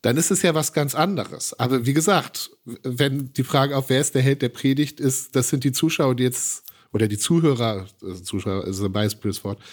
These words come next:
also die müssen jetzt hier eingreifen und weil da einer so jammert und jetzt muss man dem da vorne helfen,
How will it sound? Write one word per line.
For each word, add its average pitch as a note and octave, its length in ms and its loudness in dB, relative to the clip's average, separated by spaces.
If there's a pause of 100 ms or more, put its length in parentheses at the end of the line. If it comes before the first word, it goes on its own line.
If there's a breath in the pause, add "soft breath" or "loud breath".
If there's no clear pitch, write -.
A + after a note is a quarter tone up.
(380 loud breath)
also A#2+ 180 4
die D#3 160 4
müssen G3 300 2
jetzt D3+ 240 2
hier D3 180 2
eingreifen C#3 720 2
und A#2+ 320 -2
weil A#2+ 120 4
da A#2+ 100 -2
einer B2+ 200 2
so A#2+ 80 0
jammert C3 440 0
und A2 120 -4
jetzt A#2 200 -4
muss C3 160 -2
man A#2+ 120 2
dem A#2 140 0
da A#2 80 0
vorne A2 300 -2
helfen, B2 400 0